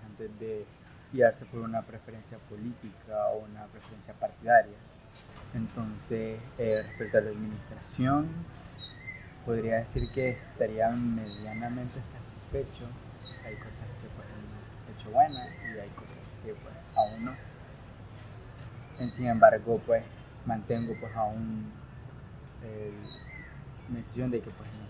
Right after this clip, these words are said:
sé si, si voy a participar en las elecciones por la misma razón, porque no puedo afirmar sin terminar de ver hasta X periodo si me convence o si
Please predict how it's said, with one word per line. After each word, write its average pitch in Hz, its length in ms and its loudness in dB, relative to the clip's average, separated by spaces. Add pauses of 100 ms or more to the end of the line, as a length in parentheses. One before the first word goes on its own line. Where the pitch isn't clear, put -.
sé 113 60 -10 (120)
si, - 60 -12
si - 720 -10
voy 110 80 2
a 107 60 2
participar - 500 2
en 117 120 8
las - 80 -8
elecciones 156 400 -4 (500)
por 123 100 6
la 120 100 10
misma 113 200 0
razón, - 380 -10
porque - 280 -14 (140)
no - 1500 -14
puedo 110 460 0 (460)
afirmar 131 720 8 (160)
sin - 240 -6 (960)
terminar 107 540 -4 (100)
de 110 220 2 (720)
ver 123 280 10 (160)
hasta 107 600 4 (760)
X 123 260 -4
periodo 175 440 12 (420)
si 120 80 -4
me 107 160 -4
convence 117 580 -6
o 107 120 -4
si - 140 -8